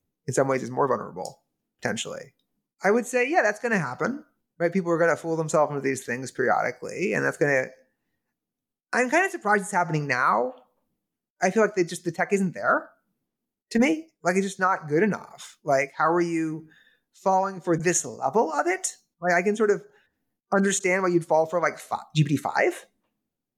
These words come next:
right? Like, sort of the more advanced version of it. But,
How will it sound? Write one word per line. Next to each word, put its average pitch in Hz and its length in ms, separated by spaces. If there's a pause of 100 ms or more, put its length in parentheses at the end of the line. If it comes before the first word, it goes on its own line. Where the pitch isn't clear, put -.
(320)
right? 170 320
Like, 156 220
sort 170 160
of 151 60
the 151 60
more 147 240
advanced 139 540
version 165 340
of 233 140
it. 277 300
But, 156 260